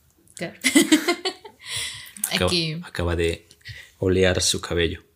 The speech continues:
Speaker 1: Aló, ¿cómo era este comercial?
Speaker 2: Aló, Huelapón.
Speaker 1: De Huelapón. <laughs> Agradezco a mi mamá, a papá y a Huelapón.
Speaker 2: Sí. Si usted nos sigue en arroba fanesca pop en Instagram,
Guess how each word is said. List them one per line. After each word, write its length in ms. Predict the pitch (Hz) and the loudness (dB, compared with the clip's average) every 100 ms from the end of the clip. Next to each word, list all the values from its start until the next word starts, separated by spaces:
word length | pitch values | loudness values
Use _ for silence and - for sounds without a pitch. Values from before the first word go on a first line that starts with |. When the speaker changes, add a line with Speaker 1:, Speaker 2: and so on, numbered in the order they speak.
| _ _ - | _ _ -12
Speaker 1:
Aló, 440 | 196 170 165 156 - | -6 -4 -4 -6 -6
¿cómo 240 | 254 294 | -8 -6
era 160 | 311 311 | -6 -6
este 480 | 302 - 277 240 | -8 -8 -8 -8
comercial? 720 | 214 196 170 165 - 190 226 277 | -10 -6 -6 -6 -10 -12 -12 -10
Speaker 2:
Aló, 160 | - 87 | -6 -4
Huelapón. 300 | 85 85 190 | -4 -4 0
Speaker 1:
De 60 | |
Huelapón. 520 | 180 170 165 180 175 175 - - - | 0 0 -2 -6 -6 -8 -14 -20 -20
<laughs> 360 | - - 139 - | -8 -6 -4 -8
Agradezco 460 | 185 170 180 - | -8 -8 -8 -10
a 20 | 202 | -10
mi 80 | |
mamá, 300 | 170 165 190 262 | -10 -10 -12 -12
a 60 | |
papá 220 | 208 185 190 | -12 -10 -10
y 20 | |
a 60 | |
Huelapón. 400 | 208 165 - - 214 - - - - | -8 -8 -10 -16 -16 -18 -16 -16 -12
Speaker 2:
Sí. 320 | - - - - _ _ - - - | -8 -6 -8 -14 _ _ -20 -18 -4
Si 140 | 120 | 0
usted 540 | 110 147 175 - 131 107 - - _ _ _ - - | 2 6 6 4 -2 -10 -16 -20 _ _ _ -20 -4
nos 280 | 107 104 101 | 2 6 6
sigue 600 | - 127 139 131 117 - | 6 4 6 6 4 2
en 100 | 92 | -2
arroba 300 | 82 - 110 | 0 4 4
fanesca 420 | 104 92 95 85 - | 4 4 2 2 2
pop 220 | 95 - | 2 2
en 180 | 85 82 | -2 0
Instagram, 640 | 92 - 135 139 135 139 | -2 0 2 2 2 0